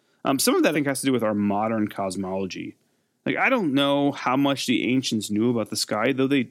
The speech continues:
clearly knew a lot. Uh, today, we know a lot more.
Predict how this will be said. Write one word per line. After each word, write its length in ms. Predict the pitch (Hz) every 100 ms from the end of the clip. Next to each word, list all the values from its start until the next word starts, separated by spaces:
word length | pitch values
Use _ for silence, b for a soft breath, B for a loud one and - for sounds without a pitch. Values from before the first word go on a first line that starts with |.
| _
clearly 360 | - 202 185 113
knew 180 | 110 101
a 80 | 104
lot. 400 | 117 98 120 - b b b b b
Uh, 300 | - 127 110 - _ _
today, 560 | - 139 202 175 123 120
we 200 | 117 147
know 200 | 147 127
a 20 |
lot 300 | 117 107 92
more. 360 | 113 104 92